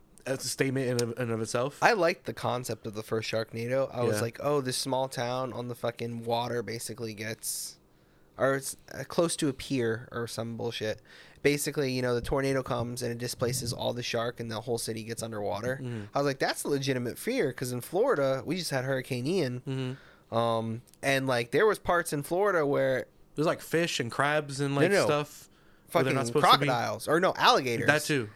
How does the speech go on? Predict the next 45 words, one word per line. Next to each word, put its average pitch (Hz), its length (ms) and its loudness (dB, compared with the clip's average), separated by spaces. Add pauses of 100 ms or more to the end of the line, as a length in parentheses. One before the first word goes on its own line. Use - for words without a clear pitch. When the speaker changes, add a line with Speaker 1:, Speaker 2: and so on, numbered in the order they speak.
(100)
Speaker 2:
Alligators 156 540 6
in 127 60 0
Speaker 1:
Alligators. - 20 0
Speaker 2:
the 123 80 2
water, 147 400 6
and 127 320 -4
people 175 300 0
are 127 100 2
stuck - 400 0
in 151 100 0
this 135 160 -2
fucking 131 380 -2
water, 135 460 2
and 120 340 -6
you're 123 80 -6
seeing 139 300 0
alligators 127 580 0
swimming, 123 460 -2
and 127 100 -4
you're 135 100 0
like, 127 200 -2
"Oh, 139 180 0
fuck, 135 400 -2
I 135 80 -2
can, 123 120 -6
Speaker 1:
Mm-hmm. 113 300 -4
Speaker 2:
there's 165 160 2
a 117 80 -2
good 135 300 -2
chance 160 400 -2
I 135 100 -2
could 131 140 -14
get 127 160 -4
fucking 127 360 -4
snapped 143 420 -2
up 139 140 0
by 131 80 -2
this 123 200 -2
gator." 135 380 2 (420)
Speaker 1:
By 127 140 0
the 127 120 -4
gator. 131 320 0 (360)
Speaker 2:
By 156 160 8
this 135 160 2
gator. 135 480 2